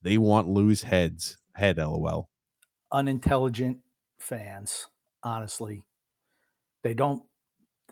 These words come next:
Speaker 2: were they happy with this season? Were they happy? I don't know. You tell me. Was the team gonna win a Stanley Cup with Barry Trotz? No. Is it gonna win it with somebody else? Probably not. But you know what? That's okay.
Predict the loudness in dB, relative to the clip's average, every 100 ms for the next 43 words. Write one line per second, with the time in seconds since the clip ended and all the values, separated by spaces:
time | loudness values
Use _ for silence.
0 | -20 -20 4 8 8 10 10 10 6 6
1 | 4 4 2 2 0 -4 -10 _ _ -2
2 | 0 2 2 2 0 -6 -8 _ -10 -10
3 | _ _ _ _ -4 0 0 -2 -10 _
4 | _ _ _ _ -4 2 4 4 4 0
5 | -4 _ _ _ _ 8 10 10 8 4
6 | 4 4 6 4 2 0 0 2 4 4
7 | 6 6 8 6 4 2 0 -10 -12 -10
8 | -6 -8 -8 _ _ _ _ _ _ -2
9 | 0 4 4 8 6 6 2 2 4 4
10 | 6 6 6 -2 _ _ _ 0 0 0
11 | -4 -8 -6 -6 -8 _ _ _ _ _
12 | _ _ _ -2 -2 _ _ _ -2 0
13 | 4 4 4 2 _ _ -2 2 0 4
14 | 4 2